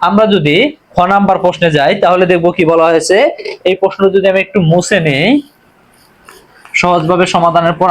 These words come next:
আমরা এখন খ নাম্বারে যাব যে প্রমাণ করো যে এক্স স্কয়ার মাইনাস থ্রি এক্স মাইনাস ওয়ান equal to জিরো। এই প্রশ্নটি আমরা কোন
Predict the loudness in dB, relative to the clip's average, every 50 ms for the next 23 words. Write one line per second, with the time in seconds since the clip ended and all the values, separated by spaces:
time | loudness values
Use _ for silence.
0 | 0 0 0 0 0 -2 0 0 0 0 2 0 -2 -4 -8 -16 -20 -20 -20 _
1 | _ -2 0 0 0 0 0 0 0 2 2 2 2 2 2 2 0 -2 -4 -12
2 | _ _ _ -4 -2 -2 -2 -2 -2 -2 0 0 2 2 0 0 0 0 2 2
3 | 2 2 2 2 2 2 0 -2 -8 _ _ -4 -4 -4 -4 -2 -4 -4 -4 -2
4 | -2 0 0 2 0 0 0 0 0 0 0 -2 -2 -6 -8 -2 0 0 0 0
5 | -2 -4 -10 -14 -8 -2 -2 0 0 0 0 0 0 0 0 0 0 0 2 2
6 | 2 2 2 2 4 4 2 0 -4 -10 _ _ -6 -2 0 0 0 0 0 -2
7 | -4 -8 _ -20 -20 -8 -2 0 0 0 0 -2 -2 0 0 0 0 2 2 0
8 | 2 2 0 2 0 0 -2 -4 -8 -18 _ -2 0 2 4